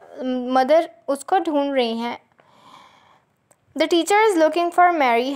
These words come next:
Have you seen her or them? टीचर जो है वो मैरी को ढूंढ रही है, मैरी एक लड़की है। Them का मतलब है उनको, her का मतलब है उसको, लड़की के लिए यूज़ होता है। तो have you seen her? Joe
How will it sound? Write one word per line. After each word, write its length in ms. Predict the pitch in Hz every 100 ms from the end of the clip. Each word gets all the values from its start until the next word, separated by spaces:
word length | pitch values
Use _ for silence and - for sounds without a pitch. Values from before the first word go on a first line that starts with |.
| 269
Have 220 | 285 285
you 160 | 381 480
seen 400 | - 294 294 302 302 - - 269
her 140 | 285 294 269
or 100 | 294 277
them? 200 | 269 277 320 302 262
टीचर 340 | 294 277 320 311
जो 100 | 311
है 140 | 285
वो 100 | 285
मैरी 360 | 285 254 262 311
को 140 | 320
ढूंढ 260 | 294 262 233
रही 80 | 240
है, 60 |
मैरी 340 | 269 254 247 269
एक 120 | 277
लड़की 420 | 254 226 226 277
है। 360 | 262 226 247 233
Them 280 | 254 277 330
का 100 | 320
मतलब 380 | 277 269 254 254
है 80 | 240
उनको, 540 | - 277 320 320 349 359 262
her 160 | 269 285
का 80 | 294
मतलब 340 | 262 262 262
है 120 | 302
उसको, 500 | - 277 - - 226 202
लड़की 420 | 226 233 254 285
के 120 | 277
लिए 120 | 240
यूज़ 260 | 214 196 220
होता 180 | 226 233
है। 60 |
तो 120 | 262
have 240 | 285 262 277
you 80 | 330
seen 180 | 320 311 262
her? 140 | 233 269 339 _ _ _ _ _ _ - _ _ _ _
Joe 400 | 247 226 269 285